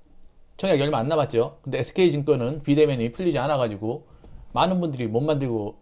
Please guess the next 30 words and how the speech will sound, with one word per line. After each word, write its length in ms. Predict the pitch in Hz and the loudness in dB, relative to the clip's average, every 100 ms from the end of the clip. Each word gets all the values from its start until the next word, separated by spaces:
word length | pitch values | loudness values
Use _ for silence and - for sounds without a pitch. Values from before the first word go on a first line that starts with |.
| _ - | _ -10
있으시죠. 600 | 123 147 120 104 131 - - _ - | -4 -4 -2 -2 -4 -6 -20 _ -2
네, 280 | 120 - - - - - - _ _ _ _ _ - _ - _ | -2 -2 -8 -20 -20 -20 -20 _ _ _ _ _ -20 _ -20 _
저도 200 | 170 180 | -2 0
뭐 300 | 165 165 151 - | 4 4 2 -2
없어가지고 420 | 151 170 151 135 | 0 2 2 2
월요일 260 | 131 175 156 | 2 4 4
날 100 | 127 | 4
갈까 260 | 131 131 | 0 0
오늘 200 | 143 165 | 0 2
갈까 200 | 151 147 | 2 2
했는데, 560 | 127 123 143 120 92 - - - - - - - _ - | -4 0 0 0 -2 -10 -20 -20 -20 -20 -20 -20 _ 0
어, 240 | 185 - - _ _ | 0 0 -6 _ _
지점에 320 | - 226 214 | 4 6 6
너무 180 | 180 220 | 4 4
많아가지고 680 | 226 190 170 160 180 175 170 | 6 6 6 2 2 0 0
오전에 540 | 185 208 202 185 170 | 0 -2 -2 -2 0
안 140 | 135 165 | 0 0
오면은 580 | 165 190 185 113 117 | -2 -2 -2 -2 -4
뭐 100 | 135 | -6
당일날 460 | 143 147 196 185 165 | -4 -4 0 0 0
뭐 300 | 143 135 123 - _ _ - - | 0 -4 -8 -16 _ _ -20 -2
계좌를 560 | 151 151 170 143 147 95 | 2 6 6 6 4 2
만드는 360 | 117 143 170 | 0 0 0
인원을 400 | 139 156 151 143 | 0 2 2 0
뭐 120 | 117 120 | -2 -2
제한을 320 | 135 190 170 | 2 2 2
둔다 180 | 147 127 | 0 0
이런 200 | 190 190 | 2 2
문자가 260 | 175 135 | 4 4
오더라고요. 760 | 113 110 107 135 143 90 78 | 4 2 -2 2 2 0 -6